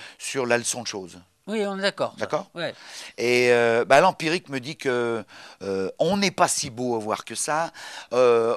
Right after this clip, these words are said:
Speaker 1: on est cerné par des cons, euh, et, et des cons qui sont au pouvoir. On est, on est, il se passe plein de choses dont on nous dit que c'est soi.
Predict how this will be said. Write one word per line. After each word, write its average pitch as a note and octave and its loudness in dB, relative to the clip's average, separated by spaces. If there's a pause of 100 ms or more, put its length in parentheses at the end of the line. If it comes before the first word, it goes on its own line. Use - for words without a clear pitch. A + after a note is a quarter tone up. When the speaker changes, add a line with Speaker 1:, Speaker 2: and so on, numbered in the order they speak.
(120)
Speaker 1:
on G3+ 2
est F#3+ 0
cerné C3+ 0
par G#2 -2
des A#2 -4
cons, D#3 -12 (400)
euh, B2 4
et, B2+ -2
et B2 -4
des A2+ -6
cons B2 -12
qui - -14
sont A2 -14
au G#2 -14
pouvoir. C#3+ -8 (320)
On E3+ 0
est, E3 -4
on C#3 -4
est, D3+ -2 (180)
il D3 -6
se - 4
passe F3 4
plein F3+ 0
de - -6
choses E3 2
dont C3 -4
on D3 -6
nous C#3 -8
dit C3 -12
que C#3 -8
c'est - 2
soi. D#3 4